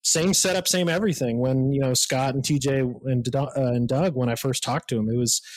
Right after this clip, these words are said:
honestly feels like just yesterday. I remember that conversation. So it's been, uh, it's been a whirlwind since. And, you know, from my standpoint, there's only one person here that's really carrying the show, and that's Scott. Uh, you know,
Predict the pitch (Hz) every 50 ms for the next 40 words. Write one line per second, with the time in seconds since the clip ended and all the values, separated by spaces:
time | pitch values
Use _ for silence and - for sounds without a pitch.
0 | - - - - 160 185 196 - 165 147 - 147 147 139 127 - 139 135 131 -
1 | - 139 - - 151 160 - - - 107 107 104 101 - - 123 123 127 131 135
2 | 131 120 110 107 - 113 107 104 101 - - 107 101 - - 101 98 101 - -
3 | 110 101 104 - _ _ _ _ _ _ _ _ - 143 139 135 - - 151 151
4 | 151 151 151 151 151 151 151 151 156 156 147 - - 185 170 147 151 170 190 180
5 | 170 175 170 147 - - 165 170 180 180 - - 151 131 123 120 120 - _ _
6 | _ _ _ _ _ _ _ - - - - - 165 165 170 160 - - 165 151
7 | 160 196 240 214 - - 190 180 170 151 170 175 175 160 151 139 147 156 160 175
8 | 180 170 151 143 143 165 160 147 - 156 151 135 - 143 135 135 147 143 131 127
9 | 123 - 135 135 135 127 120 - - 143 131 123 120 117 110 - - 135 120 113
10 | 113 117 113 - - - - 120 117 113 113 110 - _ - 113 113 113 110 110
11 | 110 107 110 113 113 107